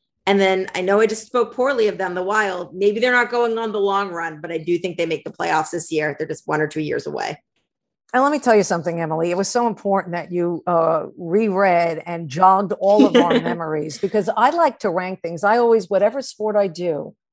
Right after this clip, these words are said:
Speaker 2: okay, before you, I give you my, uh, you know, playoff teams in the Central, I always like to rank, you know, one through four,
Speaker 1: Mm-hmm.
Speaker 2: you know, type of thing.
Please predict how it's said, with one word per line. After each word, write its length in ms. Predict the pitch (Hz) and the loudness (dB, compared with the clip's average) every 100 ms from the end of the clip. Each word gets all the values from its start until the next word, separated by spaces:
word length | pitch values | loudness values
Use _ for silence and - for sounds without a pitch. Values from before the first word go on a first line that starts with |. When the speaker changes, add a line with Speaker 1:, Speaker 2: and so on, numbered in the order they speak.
| - | -14
Speaker 2:
okay, 200 | 160 180 | -4 -2
before 280 | 170 - 202 | -2 0 0
you, 160 | 190 156 - | 0 -2 -6
I 80 | 180 | -4
give 200 | 170 160 | -2 -4
you 100 | 165 | -4
my, 340 | 160 165 160 _ _ _ - | -4 -2 -4 _ _ _ -6
uh, 260 | 151 151 143 | 0 0 0
you 120 | 175 | -2
know, 100 | 156 | -6
playoff 420 | - 170 160 151 | 0 2 2 -2
teams 460 | - 165 156 143 - | -4 -8 -6 -8 -10
in 140 | 165 | -10
the 60 | 156 | -10
Central, 560 | - 160 147 - 139 - | -8 -8 -8 -8 -8 -4
I 160 | 226 269 | 0 0
always 460 | - 247 262 240 | 2 0 -2 -6
like 260 | 202 208 208 | -2 -4 -4
to 100 | 196 | -10
rank, 460 | 156 185 180 175 - | -6 -6 -6 -8 -6
you 140 | - 170 | -4 -2
know, 160 | 151 | -2
one 380 | 147 156 185 185 | -4 -2 -2 -2
through 200 | - 165 | -6 -8
four, 400 | - - 175 160 | -8 -6 -4 2
Speaker 1:
Mm-hmm. 320 | 220 208 180 | 2 2 2
Speaker 2:
you 60 | 220 | -2
know, 180 | 165 160 | -2 -4
type 260 | 185 175 | -2 -2
of 140 | 175 - | -2 -2
thing. 300 | 208 226 | -2 -2